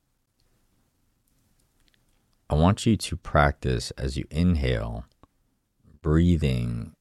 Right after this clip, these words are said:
and focusing on all of the air entering your lungs. And as you exhale, I want you to focus on all the air leaving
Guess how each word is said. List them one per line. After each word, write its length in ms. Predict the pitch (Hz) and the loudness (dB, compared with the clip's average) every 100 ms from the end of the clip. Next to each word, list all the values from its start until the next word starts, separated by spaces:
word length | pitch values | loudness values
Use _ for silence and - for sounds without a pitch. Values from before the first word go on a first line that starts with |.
| _ _ | _ _
and 240 | 71 69 64 | -4 -4 -4
focusing 640 | - 82 82 80 - 69 | -4 -2 0 -2 -4 -2
on 220 | 65 60 - | -2 -4 -6
all 580 | 69 76 80 87 92 87 | -2 2 2 2 2 0
of 140 | 85 | -2
the 220 | 85 76 | -2 -2
air 260 | 67 62 57 | -2 -2 -4
entering 500 | 58 60 - 62 60 | -8 -10 -8 -8 -6
your 100 | 60 | -6
lungs. 540 | 57 53 50 - - - _ _ _ _ _ _ _ _ _ _ _ _ _ _ _ _ _ - | -8 -10 -12 -14 -18 -18 _ _ _ _ _ _ _ _ _ _ _ _ _ _ _ _ _ -8
And 100 | 67 | -4
as 140 | 64 | 0
you 80 | 67 - | -2 2
exhale, 720 | 85 - - 65 58 57 60 - _ _ _ _ _ _ | 2 2 -2 0 2 -2 -6 -12 _ _ _ _ _ _
I 80 | - | -4
want 220 | 69 67 | -2 -2
you 20 | - | -6
to 60 | |
focus 460 | - 65 64 67 - | -8 -6 -6 -8 -10
on 160 | - - | -10 -12
all 520 | - 69 69 69 69 69 | -6 0 2 2 2 0
the 280 | 67 62 | -2 -4
air 240 | 67 62 60 | -4 -4 -4
leaving 760 | 64 73 85 65 58 55 60 | -4 0 0 0 -6 -8 -14